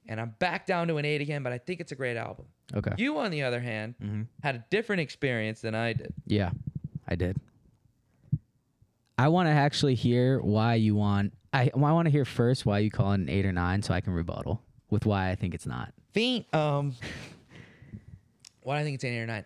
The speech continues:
Speaker 1: I
Speaker 2: Yeah.
Speaker 1: think that it is an eight,
Speaker 2: Okay.
Speaker 1: not a nine. I
Speaker 2: Okay.
Speaker 1: think it's an eight.
Speaker 2: Okay.
Speaker 1: I got caught up in the hype, you know. Um,
Speaker 2: It's all right. We all do.
Speaker 1: Yeah, right? Come on. Um, I think it's an eight because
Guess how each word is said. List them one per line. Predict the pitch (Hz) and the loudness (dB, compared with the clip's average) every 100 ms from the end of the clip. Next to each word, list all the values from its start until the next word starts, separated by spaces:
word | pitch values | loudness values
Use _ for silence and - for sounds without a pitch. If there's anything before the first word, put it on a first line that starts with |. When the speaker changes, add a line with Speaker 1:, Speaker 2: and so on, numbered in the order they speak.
| - | -2
Speaker 1:
I | 147 | 0
Speaker 2:
Yeah. | 170 | 0
Speaker 1:
think | 190 175 - - - - | 0 -2 -10 -20 -20 -4
that | 139 135 | -2 -2
it | 147 156 | -2 0
is | 147 | 0
an | 139 - | -2 -2
eight, | 135 127 - - _ _ - - 78 _ - | -2 -2 -6 -16 _ _ -20 -20 -20 _ -6
Speaker 2:
Okay. | - 95 120 | 0 0 0
Speaker 1:
not | 127 | -4
a | 113 | -4
nine. | 98 90 90 - - | -6 -10 -14 -14 -10
I | |
Speaker 2:
Okay. | - | -4
Speaker 1:
think | 156 | -2
it's | 156 | -4
an | 147 - | -6 -6
eight. | 123 120 - - _ _ _ _ _ _ | -4 -4 -6 -16 _ _ _ _ _ _
Speaker 2:
Okay. | - - | -10 -8
Speaker 1:
I | 131 | -8
got | 120 | -12
caught | - 110 | -14 -16
up | 110 | -16
in | 101 | -18
the | 101 | -20
hype, | - 104 - - | -18 -20 -20 -20
you | |
know. | 107 - - - - - - | -20 -20 -20 -20 -20 -20 -6
Um, | 127 127 120 | -2 -2 0
Speaker 2:
It's | |
all | 113 | 0
right. | 87 - _ _ | 0 -4 _ _
We | - | 0
all | 95 76 | 0 0
do. | 80 - | -4 -6
Speaker 1:
Yeah, | - 95 | -10 -10
right? | 101 160 | -6 -6
Come | - 175 | -4 -8
on. | 107 101 _ _ _ | -8 -12 _ _ _
Um, | 143 139 127 123 - _ _ _ _ _ _ _ _ | -4 -2 -2 -6 -12 _ _ _ _ _ _ _ _
I | 175 | -2
think | 214 | 0
it's | 254 | 0
an | 240 | 0
eight | 175 | 0
because | 165 160 143 123 117 - | 0 0 2 2 0 -6